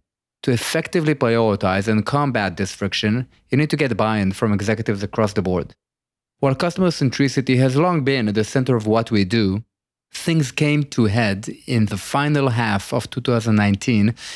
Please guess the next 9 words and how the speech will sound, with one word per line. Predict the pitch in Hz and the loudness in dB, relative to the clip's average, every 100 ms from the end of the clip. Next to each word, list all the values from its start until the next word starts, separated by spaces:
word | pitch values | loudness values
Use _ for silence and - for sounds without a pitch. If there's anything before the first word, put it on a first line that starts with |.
| - | -6
as | - 123 | -2 0
we | |
saw | 123 - 165 | 0 0 0
ourselves | 139 156 139 | 0 0 2
increasingly | 147 131 - 180 160 165 143 | 0 0 0 0 2 2 2
working | 123 127 120 120 | 2 2 2 2
with | 113 110 | 2 0
enterprise | - 127 131 - 107 101 | -2 -2 -2 0 0 0
partners. | 110 104 95 - - | 0 -2 -2 -8 -12